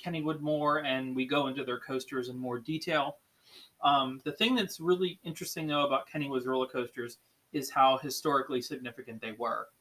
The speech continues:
The Jackrabbit at Kennywood is a hundred years old. We'll talk about that more 'cause it is our coaster of the week.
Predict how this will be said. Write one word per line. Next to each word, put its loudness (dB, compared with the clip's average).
The 0
Jackrabbit 4
at -10
Kennywood 0
is -2
a -2
hundred -2
years -4
old. -2
We'll -6
talk 2
about 2
that -2
more 0
'cause -12
it -2
is 0
our 0
coaster -6
of -8
the -8
week. -2